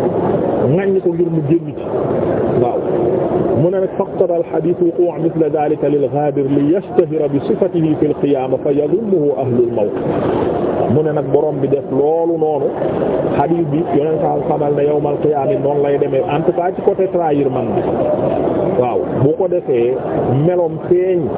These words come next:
nit ñi nga xam ne ñooy mawqif ba ñay nekk yawmal qiyaama ñu baax na daal di koy ŋaññi. Mu ne wa ammal wafa, kanta nag ñi nga xam ne mooy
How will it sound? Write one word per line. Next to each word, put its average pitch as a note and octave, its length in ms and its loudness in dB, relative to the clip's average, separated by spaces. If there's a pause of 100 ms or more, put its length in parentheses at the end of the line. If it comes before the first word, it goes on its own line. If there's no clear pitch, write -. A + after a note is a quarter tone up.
(1160)
nit G#3+ 220 2
ñi F3 180 2
nga F3 160 -2
xam F#3 240 0
ne D#3 100 2
ñooy E3+ 300 2
mawqif F3 560 0
ba D3 80 2
ñay E3+ 160 2
nekk F#3 240 -2
yawmal D#3 400 0
qiyaama C#3+ 320 0
ñu D3+ 80 2
baax C#3+ 240 -2
na C3 120 -2 (840)
daal C3 160 4
di B2+ 80 2
koy B2 200 0
ŋaññi. B2 360 -2 (140)
Mu B2+ 140 2
ne D#3 80 2
wa D#3 180 2
ammal F3 260 0
wafa, C3+ 320 0 (240)
kanta F#3 340 0
nag D#3+ 140 -2
ñi E3 100 0
nga F#3 140 0
xam F3 160 0
ne D#3 80 2
mooy D3+ 280 0